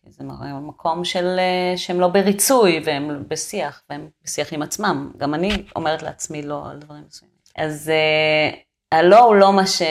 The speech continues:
הלפ-, אה, לפעמים זה פשוט הטון דיבור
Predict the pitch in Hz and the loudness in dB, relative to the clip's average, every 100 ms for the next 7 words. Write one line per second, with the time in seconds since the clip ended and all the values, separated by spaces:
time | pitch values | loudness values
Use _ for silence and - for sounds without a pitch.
0 | 147 143 - - _ - 151 151 - - | -4 -6 -8 -10 _ -14 -12 -12 -14 -18
1 | - 151 151 151 147 147 - 156 170 175 | -12 -10 -10 -10 -10 -12 -14 -12 -10 -10
2 | - 160 156 - - 170 160 160 151 147 | -12 -12 -14 -20 -4 -2 -2 -6 -10 -12
3 | 135 170 185 170 151 147 | -6 2 4 4 2 -2